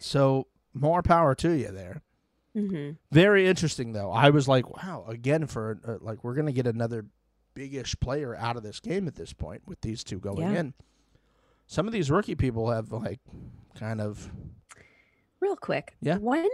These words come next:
Speaker 2: did we start calling them prospects? What is that about?
Speaker 1: <sighs> Was that not? That was War One, was it not?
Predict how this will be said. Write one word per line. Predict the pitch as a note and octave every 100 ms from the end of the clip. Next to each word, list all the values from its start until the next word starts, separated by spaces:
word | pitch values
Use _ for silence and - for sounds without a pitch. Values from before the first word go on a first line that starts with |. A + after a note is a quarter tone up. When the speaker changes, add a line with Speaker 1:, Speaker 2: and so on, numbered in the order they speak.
| B4+
Speaker 2:
did | G4+
we | E4
start | D4+ B3+ G3
calling | G#3+ G3+
them | D#3
prospects? | - D#3 D3+ - D2+ - - - _ _ _ _ _ _ _
What | A#3 G#4+
is | D4
that | A#3 F3
about? | G2+ D2+ - _ _ _ _ _ _
Speaker 1:
<sighs> | - - - - - - - - -
Was | B2 D3 D3
that | E3+ C3
not? | C#3+ F3+ G3 - _ _ _ _ _ _ _ _ _ _ _ _ _ _ _ -
That | D3+
was | E3
War | C3 C3 C3 C#3 D3+ D#3+ D3+
One, | C#3+ C3+ C3+ B2+ G2 - - _ -
was | B2
it | B2+
not? | B2 B2+ D#3+